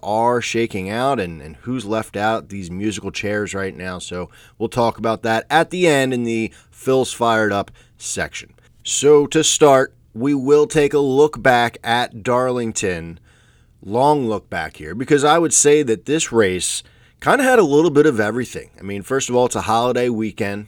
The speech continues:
so a lot of the country had off the next day. Night race, you know, you gotta love that. And to start, I mean, when you're looking at, was it a fun race to watch, was it worth your time,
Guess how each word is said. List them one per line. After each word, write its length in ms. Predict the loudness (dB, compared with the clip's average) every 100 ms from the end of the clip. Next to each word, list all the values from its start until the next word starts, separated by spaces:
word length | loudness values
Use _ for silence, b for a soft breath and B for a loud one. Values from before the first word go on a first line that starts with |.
| -18
so 240 | -10 -6 -4
a 60 |
lot 220 | -2 -2
of 40 | -2
the 60 |
country 340 | -4 -6 -6 -6
had 160 | -6
off 300 | -4 -6 -8
the 80 | -8
next 320 | -8 -8 -6
day. 240 | -2 -2 -2
Night 380 | -4 -4 -4 -6
race, 600 | -6 -4 -4 -4 -6 -10 b b b
you 80 | -10
know, 80 | -8
you 100 | -2
gotta 220 | -2 -2
love 420 | -4 -4 -6 -6
that. 320 | -4 -2 -4 b b b _ -6
And 480 | -4 -2 -2 -6 -12 _ _ -4
to 120 | -2
start, 600 | -2 2 6 6 6 -4
I 40 | -6
mean, 200 | -4 -2
when 80 |
you're 80 | 2
looking 320 | 2 2 0
at, 260 | 0 -2 -8
was 460 | -10 -2 2 2 2
it 220 | -2 -4
a 260 | -6 -6 -6
fun 320 | 0 0 2
race 300 | 0 0 -2
to 100 | -6
watch, 520 | -8 -2 2 2 2 -2
was 160 | -2
it 120 | -4
worth 320 | -2 -2 -2 -4
your 140 | -10
time, 720 | -8 -6 -4 -4 -6 -8 -14